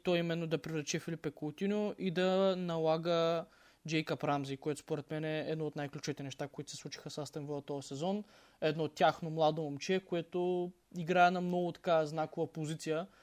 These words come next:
за всеки един, а, така, как да кажа, енджин в отбор, във всеки отбор трябва да има по един такъв футболист, който ако е, а, от школата, това е допълнителен буст. А, знаеш за какви футболисти,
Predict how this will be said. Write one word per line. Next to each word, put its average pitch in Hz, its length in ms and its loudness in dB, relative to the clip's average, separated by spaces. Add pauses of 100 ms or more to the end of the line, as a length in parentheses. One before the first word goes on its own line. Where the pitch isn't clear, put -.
(320)
за 156 80 -8
всеки 170 280 -2
един, 156 320 -2
а, 143 240 -2
така, 143 480 -2 (380)
как 156 140 -6
да 156 60 -10
кажа, 147 220 -2
енджин 160 340 2
в 147 200 -4
отбор, 147 360 -4
във 147 220 -12 (100)
всеки - 320 -2
отбор 147 240 -2
трябва 156 280 6
да 160 60 0
има 156 120 0
по 156 160 0
един 151 160 0
такъв - 220 -8
футболист, 156 460 -2
който 170 380 2 (300)
ако 170 340 6
е, 151 300 4 (100)
а, 151 120 0
от 143 160 -6
школата, 196 640 8
това 175 220 6
е 175 40 6
допълнителен 170 680 0
буст. 139 420 -4 (640)
А, 151 400 2
знаеш 156 380 4
за 160 120 -2
какви - 160 -8
футболисти, 147 840 -4